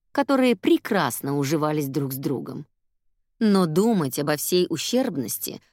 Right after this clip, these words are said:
у Сэм не было времени. Впервые за два дня она увидела Брайана. Он все так же создавал впечатление отшельника.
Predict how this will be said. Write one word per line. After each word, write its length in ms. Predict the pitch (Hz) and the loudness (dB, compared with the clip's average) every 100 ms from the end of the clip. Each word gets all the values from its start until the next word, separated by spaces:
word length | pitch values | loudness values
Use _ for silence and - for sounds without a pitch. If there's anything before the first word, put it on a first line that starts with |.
| _ | _
у 120 | - 240 | -4 -2
Сэм 400 | - 214 170 151 | 0 0 0 0
не 120 | 143 | 0
было 180 | 131 127 | 0 0
времени. 560 | 139 123 113 - - _ _ _ _ _ _ _ | 0 -2 -4 -10 -14 _ _ _ _ _ _ _
Впервые 720 | - - 220 175 170 233 208 151 | -16 0 2 2 2 0 2 0
за 180 | 143 151 | -2 -2
два 180 | 156 156 | 0 0
дня 420 | 165 170 226 233 - | 2 0 0 -4 0
она 300 | 185 175 165 | 2 2 0
увидела 440 | 156 160 156 151 | 0 0 0 -2
Брайана. 640 | 143 170 135 120 131 - - _ _ _ _ _ _ - | 0 0 0 -6 -12 -16 -20 _ _ _ _ _ _ -2
Он 260 | 269 294 | 2 2
все 240 | - 226 196 | 2 0 2
так 280 | 190 208 | 0 -2
же 160 | 220 247 | -2 -2
создавал 560 | - 175 156 151 143 147 | 0 0 2 2 0 -2
впечатление 720 | - - - 143 127 131 139 | -6 -8 -6 -4 -2 -4 -6
отшельника. 800 | - - - - - - - - | -10 -8 -10 -10 -14 -16 -14 -16